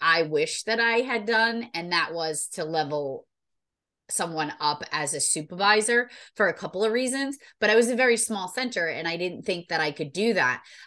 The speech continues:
I will tell you one hundred percent today, if I was back in that place, if I could turn back the hands of time, I would have leveled someone up as a supervisor. I would have enlisted someone as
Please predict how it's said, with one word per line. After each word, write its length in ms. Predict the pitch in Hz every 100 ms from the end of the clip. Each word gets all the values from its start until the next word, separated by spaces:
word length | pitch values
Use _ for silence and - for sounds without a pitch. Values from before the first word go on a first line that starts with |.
| -
I 160 | 190
will 240 | 190 208 196
tell 240 | - 202
you 240 | 185 180 175
one 180 | 175
hundred 320 | 175 175 165 160
percent 380 | 151 170 151
today, 540 | - 196 240 175 160 156
if 220 | 175 160 - -
I 420 | 160 151 147 147 - _ _
was 420 | 226 156 170 247 226
back 300 | 185 151 165
in 100 | 151
that 200 | 123 -
place, 400 | 143 151 254 147
if 80 | 160
I 120 | 151
could 200 | 170 151
turn 240 | 190 160
back 240 | 156 151 -
the 80 |
hands 260 | 143 147 147
of 100 | 143
time, 340 | 151 143 233 - - - -
I 140 | 185 202
would 320 | 190 226 339
have 220 | 285 170
leveled 400 | 156 160 147 151
someone 420 | - 156 160 151 -
up 280 | 160 147 - - - _
as 220 | 160 165
a 280 | 165 156 151 -
supervisor. 880 | - - 175 160 147 135 131 135 -
I 100 | 190
would 300 | 185 185 226
have 100 | 294
enlisted 540 | 233 170 156 - 156 160
someone 420 | 160 156 151 147 - - - 160
as 340 | 165 147